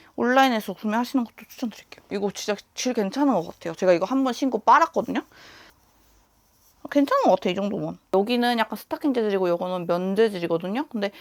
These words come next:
이런 면 재질이 살짝 구움? 보풀이 일어나긴 했지만 이건 양말이라 어쩔 수 없는 것 같아. 난 여기 어차피 보이는 부분이 여기잖아요. 여기 부분은 안 일어나면 된다고 생각하는 사람인데 여기는 안 일어났어요.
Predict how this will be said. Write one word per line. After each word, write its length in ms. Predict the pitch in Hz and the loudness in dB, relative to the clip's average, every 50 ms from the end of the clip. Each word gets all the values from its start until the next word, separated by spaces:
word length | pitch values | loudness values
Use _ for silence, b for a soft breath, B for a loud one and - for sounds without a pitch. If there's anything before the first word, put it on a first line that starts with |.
| B B B | B B B
이런 240 | - 226 254 240 214 | 2 4 4 4 4
면 300 | 196 202 202 208 208 214 | 4 2 2 0 0 2
재질이 680 | 226 247 254 247 240 220 233 233 233 233 269 302 302 294 | 4 6 6 6 6 4 0 0 2 2 0 0 0 -4
살짝 440 | - - 359 349 - - - - - | -4 -6 -6 -2 -2 -4 -4 -4 -4
구움? 360 | - 277 277 294 320 403 453 - _ _ _ _ _ | -2 0 0 2 0 -2 -6 -12 _ _ _ _ _
보풀이 360 | - 226 220 - - 262 233 | -8 -8 -8 -6 -4 -2 -2
일어나긴 380 | 214 208 214 220 220 214 208 214 | 0 0 0 -2 -2 -2 -2 -4
했지만 460 | 247 254 _ - 220 220 247 294 381 B B B B B B B | -4 -8 _ -8 -6 -2 -2 -2 -2 B B B B B B B
이건 160 | - 208 190 165 | -4 -2 -2 -2
양말이라 500 | 156 165 180 208 240 277 294 277 208 156 | -2 -2 -2 2 2 2 4 4 2 0
어쩔 200 | 156 - 190 - | -2 -4 -10 -10
수 120 | - 151 | -8 -10
없는 180 | 143 156 160 151 | -10 -10 -10 -14
것 120 | - - | -16 -18
같아. 140 | - - _ B B B B B B | -20 -20 _ B B B B B B
난 160 | - 190 185 | -4 -2 0
여기 320 | 175 175 185 185 208 208 220 | 2 2 2 2 2 2 2
어차피 300 | 196 185 - 214 - 180 | 2 2 0 -6 -10 -14
보이는 400 | - - 214 220 226 220 226 202 | -8 -4 -2 0 0 0 0 -2
부분이 260 | 180 180 170 175 165 | -4 -6 -6 -4 -4
여기잖아요. 680 | 156 156 160 175 175 175 170 170 170 175 202 208 196 180 | -4 -4 -4 -4 -6 -6 -8 -8 -8 -8 -8 -8 -6 -6
여기 200 | 175 180 180 208 | -6 -4 -4 -4
부분은 400 | 208 214 220 214 208 196 175 165 - - - - | -4 -4 -4 -4 -4 -6 -6 -8 -12 -18 -20 -6
안 180 | - 190 196 208 | -4 -2 -2 0
일어나면 300 | 214 220 233 233 220 208 | -2 -2 -2 -2 -4 -4
된다고 320 | - 185 180 180 190 185 | -6 -6 -6 -4 -4 -6
생각하는 420 | 185 208 233 247 - - 240 226 226 | -4 -6 -8 -6 -6 -6 -6 -4 -4
사람인데 380 | 233 233 220 208 214 240 233 | -6 -4 -4 -4 -4 -2 -2
여기는 260 | 196 180 180 190 180 170 | -2 -2 -4 -6 -6 -6
안 140 | 165 165 | -6 -6
일어났어요. 460 | 175 180 170 160 160 - - - - | -6 -6 -8 -10 -12 -14 -18 -20 -20